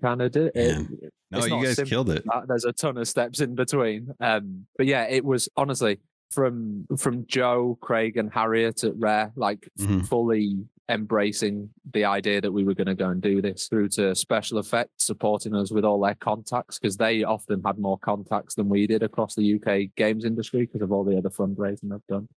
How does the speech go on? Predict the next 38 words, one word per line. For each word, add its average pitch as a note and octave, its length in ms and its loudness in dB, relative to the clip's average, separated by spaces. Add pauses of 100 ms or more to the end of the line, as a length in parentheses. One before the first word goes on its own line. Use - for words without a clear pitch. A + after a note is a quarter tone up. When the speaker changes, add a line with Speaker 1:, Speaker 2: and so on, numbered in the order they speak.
Speaker 2:
Yeah. F2+ 360 4
Speaker 1:
Through A#2+ 240 2 (100)
to G#2+ 280 4
even, G#2+ 720 2
um, G2 580 -2 (220)
Minesh, A2+ 640 -2 (120)
who, G#2 500 2 (180)
uh, G#2+ 240 0
well, A2 200 2
Minesh A2 340 -2
and A2+ 100 -2
all A2+ 200 2
the A#2+ 160 4
match A#2+ 240 -2
officials, B2+ 420 0
but G#2+ 180 0
Minesh G#2+ 400 0
kind G#2 240 0
of F#2+ 220 -2 (140)
organized G#2 840 0
all A2 220 2
of G2 100 0
the G#2+ 80 0
referees G#2+ 560 2
and G#2+ 100 -4
match G#2+ 280 -2
officials, A2 480 -2
like, F#2+ 180 -2 (220)
the A2 100 0
way G#2+ 300 0
they A2 280 0
threw A2+ 280 0
themselves A2 480 0
into G#2+ 200 0
this G#2+ 300 0 (160)
ridiculous G#2+ 720 0
challenge G#2 480 0
of, G#2+ 280 2